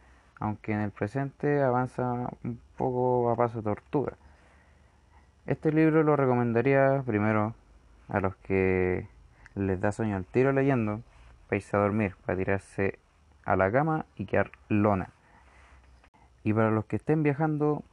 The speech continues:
así, así, en bus, en su turbú, bueno, si es que siguen vivos, si es que llegasen vivos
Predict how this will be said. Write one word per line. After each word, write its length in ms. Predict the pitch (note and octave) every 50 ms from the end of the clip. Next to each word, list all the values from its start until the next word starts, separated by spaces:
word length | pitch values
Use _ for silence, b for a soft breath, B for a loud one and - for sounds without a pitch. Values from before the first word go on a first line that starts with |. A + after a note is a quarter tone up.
| _ _ -
así, 420 | A#2+ - D3 D#3 D#3 C#3+ C3+ C3+
así, 500 | C3 B2+ - D3 D3 C#3 C3+ C3+ C3 B2+
en 200 | B2 A#2+ A#2+ B2
bus, 480 | C3+ D3+ D#3+ D#3+ D#3 D3+ D3 C#3+ C#3 C3+
en 80 | C3
su 120 | - - B2
turbú, 680 | B2+ B2+ A#2+ A2+ A#2+ C#3 D#3 E3 E3 D#3+ D#3+ E3 D#3+ - _ _ _ - - - _ _ -
bueno, 200 | - C3+ A2 G#2+
si 100 | A2 G2
es 40 | -
que 300 | - G2+ G2 F#2+ F#2+ G2
siguen 320 | - B2+ B2 A2+ A2 A2+
vivos, 320 | C#3 D#3 D#3 C3+ B2+ A#2+
si 80 | - A2+
es 40 | -
que 280 | - - G#2+ G2+ G2
llegasen 480 | G2 G2 G#2 A2+ C#3 D3+ F3 E3 E3 E3+
vivos 340 | G3 G3 G3 F#3+ F#3+ F#3+